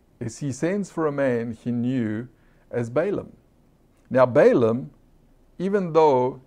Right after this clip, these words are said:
he pretended to be a man of God, a prophet of God, really Balaam was a soothsayer, he was a diviner, he practiced witchcraft and all kinds of different things.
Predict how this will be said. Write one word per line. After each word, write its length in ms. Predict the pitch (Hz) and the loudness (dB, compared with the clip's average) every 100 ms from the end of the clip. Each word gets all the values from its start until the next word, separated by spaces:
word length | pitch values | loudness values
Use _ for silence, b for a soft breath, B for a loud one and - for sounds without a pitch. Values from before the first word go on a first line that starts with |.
| _ | _
he 160 | - | -12
pretended 600 | 127 - 117 - 165 165 - | -10 -6 -6 -4 -4 -4 -6
to 80 | 127 | -6
be 160 | 135 | -2
a 60 | 120 | -2
man 220 | 117 117 | -2 -2
of 160 | 104 92 | -4 -2
God, 400 | 107 101 110 - b b b | -2 -2 -6 -10 b b b
a 80 | 107 | -12
prophet 440 | - 147 160 139 | -6 -4 -2 -2
of 180 | 107 92 | -4 -4
God, 380 | 101 92 104 - b b b b b - | -4 -4 -6 -10 b b b b b -6
really 720 | 139 214 190 123 123 135 - | 0 2 2 2 0 -2 -8
Balaam 600 | 110 123 160 165 156 151 | 0 2 2 2 0 -4
was 760 | - 120 123 123 120 - - _ _ - | -6 0 2 2 -4 -16 -20 _ _ -6
a 420 | 113 110 104 98 - b b b | -2 -2 -4 -8 -14 b b b
soothsayer, 1120 | - - 165 156 - 151 139 143 139 139 131 - | -18 -8 -6 -6 -6 -6 -4 -2 -2 -4 -8 -8
he 80 | 123 | -6
was 200 | 117 110 | -6 -8
a 60 | |
diviner, 800 | 95 104 95 123 139 135 139 143 - b b | -8 -8 -4 -4 -2 -2 -4 -6 -14 b b
he 140 | - 131 | -8 -8
practiced 840 | - 165 160 160 147 131 - - | -6 -4 -4 -4 -6 -6 -8 -16
witchcraft 840 | - 120 127 - - 139 135 131 123 | -10 -6 -6 -8 -6 -4 -2 -4 -6
and 100 | 123 | -4
all 160 | 143 | -4
kinds 320 | 147 160 147 | -6 -10 -8
of 160 | 135 110 | -8 -6
different 380 | 127 127 123 113 | -8 -8 -10 -8
things. 480 | 104 101 110 110 | -8 -8 -10 -14